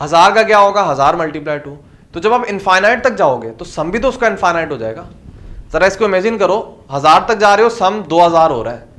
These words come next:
दस हज़ार तक जा रहे हो, sum बीस हज़ार हो रहा है। तो अगर infinity तक जाओगे तो sum तो और ज़्यादा होगा ना। सर, तुम लोग बहुत ही ज़्यादा डिटेल में घुस गए हो इसकी, तभी हमारा time बहुत लगता है इस पे।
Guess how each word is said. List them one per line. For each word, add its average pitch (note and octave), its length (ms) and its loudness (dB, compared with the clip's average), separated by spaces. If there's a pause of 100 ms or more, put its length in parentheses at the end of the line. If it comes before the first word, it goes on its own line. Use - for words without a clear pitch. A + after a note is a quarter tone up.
(880)
दस E3 140 0
हज़ार G#3 220 2
तक G#3 140 -2
जा G3 140 4
रहे G#3 120 2
हो, G3+ 60 -8
sum G3 140 -2
बीस D#3 200 -4
हज़ार D3+ 240 -4
हो A2 100 -8
रहा A2 120 -10
है। A#2+ 60 -18
तो D#3 80 -8
अगर E3 120 -2
infinity E3+ 400 -6
तक G3 160 -6
जाओगे E3 280 0
तो F3+ 100 -8
sum E3+ 260 -8
तो E3 120 -6
और D#3+ 120 0
ज़्यादा D3 200 -4
होगा A#2 220 -6
ना। D3 160 -16 (1900)
सर, E3 80 -10
तुम E3 180 -10
लोग E3 140 -6
बहुत C#3 260 0
ही E3 60 -10
ज़्यादा D3+ 180 -6
डिटेल B2+ 320 -8
में C#3 140 -14
घुस A2+ 180 -12
गए B2+ 100 -12
हो C#3 60 -10
इसकी, C#3 220 -16 (2750)
तभी F3+ 140 -6
हमारा F3 240 -4
time D#3+ 260 -4
बहुत D3+ 180 -10
लगता A#2 260 -14
है A2+ 60 -10
इस - 80 -14
पे। - 120 -12